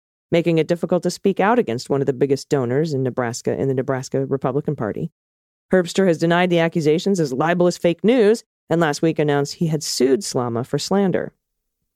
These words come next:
Say that five times fast. As of Friday, Slama had not been served with a lawsuit, her legal team said in a statement.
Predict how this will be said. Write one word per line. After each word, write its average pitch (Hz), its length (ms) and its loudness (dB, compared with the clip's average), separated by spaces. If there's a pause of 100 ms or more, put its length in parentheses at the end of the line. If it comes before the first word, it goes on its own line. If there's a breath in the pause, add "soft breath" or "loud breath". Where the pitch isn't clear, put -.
(420)
Say - 180 -6
that 151 200 -2
five 107 200 -8
times - 300 -8
fast. - 380 -8 (640)
As 175 220 0
of 170 80 0
Friday, 202 480 2
Slama 220 400 0
had 214 180 2
not 151 240 0
been 165 100 -2
served 117 260 -2
with 127 120 -4
a 143 40 2
lawsuit, 127 560 -2 (120)
her 180 160 2
legal 143 220 2
team 131 240 -4
said 135 240 -2
in 120 80 0
a 117 40 0
statement. - 480 -2